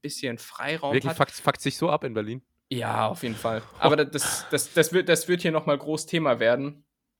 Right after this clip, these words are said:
Speaker 1: Aber,
Speaker 2: Wenn du, wenn du
Speaker 1: ähm,
Speaker 2: umziehst, es gibt in jedem, in jedem <laughs> Podcast gibt's immer einen, der umzieht.
Speaker 1: Genau, genau. Das, das werde wahrsch-, wahrscheinlich, ähm, äh, ich sein.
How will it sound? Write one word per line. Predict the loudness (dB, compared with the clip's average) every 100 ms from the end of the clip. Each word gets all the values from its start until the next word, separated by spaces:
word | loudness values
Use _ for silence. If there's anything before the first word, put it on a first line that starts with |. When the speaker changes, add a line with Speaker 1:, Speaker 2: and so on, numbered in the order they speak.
| _ _ _ _
Speaker 1:
Aber, | 0 4 6 6
Speaker 2:
Wenn | 4
du, | 2 2
wenn | 2
du | 2
Speaker 1:
ähm, | 0
Speaker 2:
umziehst, | -4 -4 -4 -6
es | -4
gibt | -4 -4
in | -2
jedem, | -2 -2 -6 -12
in | -8 -2
jedem | 0 0
<laughs> |
Podcast | -2 -4 -2 -2 -2 -4
gibt's | -10 -10
immer | -6 -2
einen, | -2 -4
der | -6
umzieht. | -6 -8 -12 -12 -14 -20 _ -4 4
Speaker 1:
Genau, | 6 6 2 -2
genau. | 0 0 0 -4
Das, | -8 -6
das | -6 -8 -6
werde | 2 4 4
wahrsch-, | 0 -4 -8
wahrscheinlich, | -6 -4 -4 -4 -8 -12
ähm, | -10 -8 -8 -10 -14 -18 -20 _ _ _ _
äh, | -8 -6
ich | -4
sein. | -6